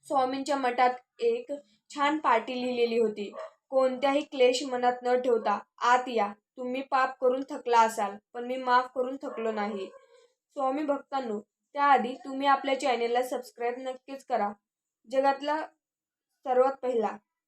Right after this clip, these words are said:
जगात कुठले पण नाते असो, त्यात विश्वास आणि वेळ या दोन्ही गोष्टी खूप गरजेच्या असतात. या नसल्या की नात्यात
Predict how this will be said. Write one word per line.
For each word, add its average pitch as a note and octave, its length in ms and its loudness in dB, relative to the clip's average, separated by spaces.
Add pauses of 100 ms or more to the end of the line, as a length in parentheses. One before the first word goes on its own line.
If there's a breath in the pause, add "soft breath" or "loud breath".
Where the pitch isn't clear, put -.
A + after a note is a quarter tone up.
(200)
जगात C4+ 220 0 (100)
कुठले B3+ 340 -2
पण C4+ 260 -6 (180)
नाते A3+ 280 -6
असो, G#3+ 300 -4
त्यात C4+ 420 -8
विश्वास B3 420 -4
आणि A#3+ 160 -4
वेळ G#3+ 280 -2 (120)
या B3 100 -2
दोन्ही B3 380 2
गोष्टी B3 340 0
खूप C4+ 260 -12
गरजेच्या A3+ 540 0
असतात. G#3 340 -6 (480)
या C#4+ 160 4
नसल्या B3+ 440 -4
की B3 480 -12 (120)
नात्यात A#3+ 360 -4